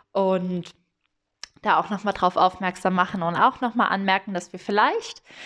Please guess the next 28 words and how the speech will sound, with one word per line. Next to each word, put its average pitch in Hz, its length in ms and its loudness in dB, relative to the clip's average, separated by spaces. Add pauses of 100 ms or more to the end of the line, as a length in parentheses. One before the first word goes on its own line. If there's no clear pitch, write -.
(140)
ich - 100 -20
weiß 233 180 2
es 214 120 -10
noch 214 140 -2
nicht 208 180 -6
ganz 208 220 0
genau, 202 180 2
wann 196 160 4
wir 185 140 0
zurückgehen, 202 560 -8
dann 175 160 -4
wieder 190 160 0
eine 180 160 -4
Sachspendensammlung 170 1040 -6
starten 190 500 -4
werden, 180 320 -2 (380)
um 185 120 -6
einfach - 360 -6
neue 175 260 0
Produkte 185 480 -2
jetzt 175 300 0
auch - 160 -2
nach 165 180 -4
Corona 180 460 0
mitnehmen 175 480 -8
zu - 180 -10
können, 165 380 -6
weil, 156 280 0